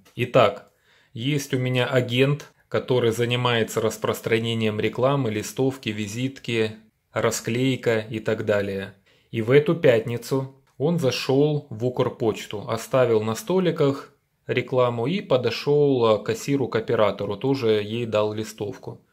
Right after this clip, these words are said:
Она внимательно ознакомилась и предложила ему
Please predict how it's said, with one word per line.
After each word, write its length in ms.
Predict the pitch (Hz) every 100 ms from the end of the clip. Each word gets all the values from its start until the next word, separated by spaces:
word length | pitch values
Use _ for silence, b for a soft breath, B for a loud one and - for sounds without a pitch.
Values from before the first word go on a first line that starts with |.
| b
Она 260 | - 127 139
внимательно 600 | 131 139 143 135 127 123
ознакомилась 960 | 123 135 - 190 190 175 170 160 - - -
и 460 | 143 165 175 170 - _ _
предложила 760 | 135 127 127 127 110 139 139 120
ему 640 | 117 117 131 170 170